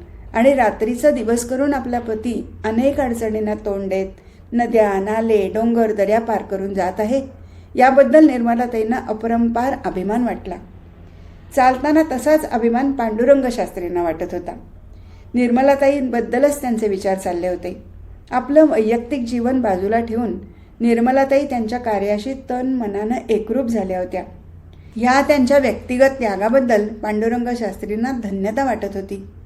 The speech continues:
त्या दोघांची मनं खरोखरच एकरूप होऊन गेली होती. रामकृष्ण परमहंस आणि शारदा माता यांच्याप्रमाणे ते दोघे एकाच शरीराचे दोन डोळे बनले होते.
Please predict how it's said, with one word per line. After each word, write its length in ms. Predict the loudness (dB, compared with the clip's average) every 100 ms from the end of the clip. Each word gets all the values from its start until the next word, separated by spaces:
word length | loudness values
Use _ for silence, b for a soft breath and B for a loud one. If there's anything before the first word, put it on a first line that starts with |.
| b b b b 2
त्या 120 | 4
दोघांची 480 | 6 4 0 0 0
मनं 260 | -2 -4 -6
खरोखरच 540 | -4 -4 -2 -2 -2 0
एकरूप 420 | 0 2 0 -2 -2
होऊन 160 | -4
गेली 240 | -6 -6 -8
होती. 260 | -8 -12 -14 -20 b b b b b
रामकृष्ण 640 | 0 2 2 -2 -4 -4
परमहंस 640 | -4 0 0 0 -2 -4 -6 -16 -20 -12
आणि 240 | -2 4 4
शारदा 420 | 2 -6 -2 -2
माता 380 | -2 -6 -8 -14 -16 B B 0
यांच्याप्रमाणे 720 | 2 2 -2 -2 -2 -2 -2
ते 160 | -4
दोघे 680 | -2 2 2 2 -2 -2 -4
एकाच 400 | -6 -4 -4 -4
शरीराचे 500 | -6 -4 -4 -6 -6
दोन 400 | -6 -2 -2 0
डोळे 220 | -2 -2 -4
बनले 300 | -6 -6 -8
होते. 420 | -10 -12 -16